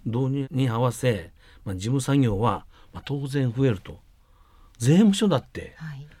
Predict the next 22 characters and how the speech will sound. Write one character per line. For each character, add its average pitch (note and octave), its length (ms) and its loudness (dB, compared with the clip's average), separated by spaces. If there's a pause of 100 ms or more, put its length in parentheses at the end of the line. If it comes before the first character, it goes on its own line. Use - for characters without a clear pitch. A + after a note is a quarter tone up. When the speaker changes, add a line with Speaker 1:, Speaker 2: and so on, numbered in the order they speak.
Speaker 1:
多 A#2+ 140 -4
分 F2+ 260 -8
ね、 E2+ 240 -10 (160)
事 G2+ 140 -2
務 G2+ 100 2
作 F#2+ 160 -4
業 D#2 400 -10
増 A#2 80 -6
え G#2 40 -4
て F#2 120 -10
ま D#2 100 -14
す。 - 140 -20 (1080)
他 C#3 260 2
に F#3+ 120 6
何 G3 160 8
か - 160 -8
動 A2 240 0
き B2 100 -10
あ D#2 80 -10
り F2 80 -6
ま A#2+ 120 0
す？ D2+ 160 -10